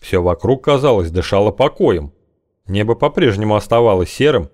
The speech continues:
но обликом своим не грозило в любую секунду рухнуть на землю. Трава и листья тускло поблескивали после недавнего дождя. Стайки пестрых птиц, которых они перепугивали с куста на куст,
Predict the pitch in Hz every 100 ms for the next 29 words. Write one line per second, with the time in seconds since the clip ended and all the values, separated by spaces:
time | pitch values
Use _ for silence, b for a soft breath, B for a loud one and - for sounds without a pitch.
0 | _ 95 98 120 139 147 143 123 123 113
1 | 87 95 98 127 127 110 92 113 110 95
2 | 104 - 139 120 98 120 98 87 95 113
3 | 110 123 78 73 _ _ _ _ _ _
4 | _ _ _ - 92 92 101 92 101 120
5 | - 117 113 - 101 - 85 104 120 -
6 | 101 85 - 104 104 95 90 98 113 107
7 | 92 78 76 90 101 143 _ _ _ _
8 | - 98 113 113 104 117 - 107 101 -
9 | 135 143 _ _ - 107 120 113 - 113
10 | 104 120 113 117 123 101 98 101 95 120
11 | - 101 92 107 - 87 -